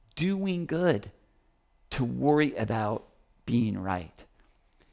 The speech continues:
He was purposely put in all kinds of double bind situations by both the religious establishment and the political elite to see which side he'd condemn.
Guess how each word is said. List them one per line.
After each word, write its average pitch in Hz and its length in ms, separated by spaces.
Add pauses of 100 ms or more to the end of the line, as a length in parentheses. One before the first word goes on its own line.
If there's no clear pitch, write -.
He 170 200
was 160 220
purposely - 920
put - 200
in 143 240
all 156 300
kinds 123 500
of 101 160
double 117 240
bind 110 420
situations 101 840 (320)
by 113 160
both 117 320
the 110 80
religious 120 440
establishment 135 800 (160)
and 98 160
the 101 80
political 127 540
elite 107 460 (300)
to - 120
see 151 480
which 139 340
side 120 520
he'd - 300
condemn. 98 580